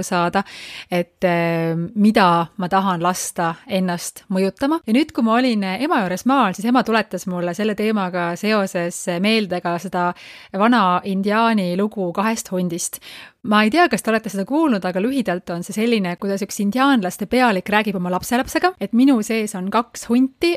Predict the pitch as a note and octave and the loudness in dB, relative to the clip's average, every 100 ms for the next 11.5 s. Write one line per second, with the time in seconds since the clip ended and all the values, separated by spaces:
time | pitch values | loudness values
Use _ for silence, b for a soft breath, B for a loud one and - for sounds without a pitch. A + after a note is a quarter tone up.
0 | - G3+ G3+ A3+ G3 G3 G#3+ F#3+ F#3 F3+ | -2 -2 2 2 2 2 0 0 0 0
1 | F#3+ G#3 - D4 - - C#4 - - A#3+ | 0 -2 0 -2 -2 -2 -2 -2 0 2
2 | A#3+ - F#3 F#3+ F3+ F3 F3 C4 D4 C4 | 2 0 -2 -2 -2 -2 -4 -2 0 2
3 | F3 D#3 E3 - D4 D#4 D4 C4+ F3+ F3 | 2 0 -4 2 2 4 2 0 -2 -2
4 | E3+ A#3+ B3 B3+ A#3+ A3 E3+ E3 E3 - | -2 -2 2 2 2 0 -2 -4 -8 -6
5 | G#3+ B3 C4+ B3+ B3+ B3 B3 G#3+ F#3+ F#3 | 0 2 4 4 4 4 0 -2 -2 -2
6 | F3+ F3+ F3 F#3 F#3+ F3+ F#3 D4 D#4 C#4+ | -2 -4 -6 -6 -6 -4 0 2 4 2
7 | C4 C#4 B B B B B G3 F#3+ B3+ | 2 0 B B B B B -4 -2 0
8 | D4 D#4 A#3+ A#3+ A#3+ G#3+ G3+ A3 G3+ G3 | 2 2 4 2 2 -2 -2 -2 0 0
9 | F#3+ F3+ F3+ F3 E3+ E3 C4 C4+ C4 G#3 | -2 -6 -6 -6 -6 0 2 4 4 2
10 | F3+ G3 B3 C4+ B3 A#3+ A3 G#3 A#3 A3+ | -2 0 2 4 2 0 0 -2 0 2
11 | G#3 G3+ - F3 E3+ | 0 -2 -4 -4 -4